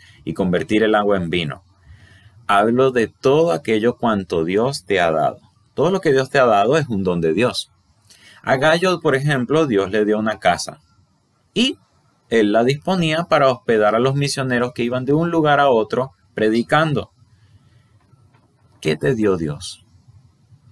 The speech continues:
¿Lo estás usando para servir a otros? Entonces, la segunda pregunta, ¿estoy sirviendo con mis dones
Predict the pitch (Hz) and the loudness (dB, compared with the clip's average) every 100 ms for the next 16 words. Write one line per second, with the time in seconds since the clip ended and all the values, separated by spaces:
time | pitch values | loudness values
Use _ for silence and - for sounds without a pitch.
0 | - _ _ _ _ _ _ _ _ _ | -20 _ _ _ _ _ _ _ _ _
1 | - 95 - 110 127 131 123 127 131 123 | -6 -4 -4 -4 -2 -2 0 0 0 0
2 | 113 113 95 92 98 107 104 104 - 147 | -2 -2 -2 -2 -2 -2 -2 -2 -6 -12
3 | - _ _ _ _ - _ _ _ _ | -18 _ _ _ _ -20 _ _ _ _
4 | _ _ _ _ _ _ _ _ _ _ | _ _ _ _ _ _ _ _ _ _
5 | _ _ _ _ _ - - - _ - | _ _ _ _ _ -14 -14 -16 _ -10
6 | 95 98 113 107 107 98 87 101 107 95 | -4 -4 -4 -6 -6 -4 -4 -2 0 -2
7 | 90 85 - - 98 95 101 107 131 123 | -2 -8 -10 -12 -14 -8 -2 -2 -2 -4
8 | 117 113 120 127 - 107 98 87 82 - | -2 -4 -2 -4 -6 -6 -4 -4 -6 -8
9 | - 104 104 117 123 - | -2 -2 -2 -6 -10 -16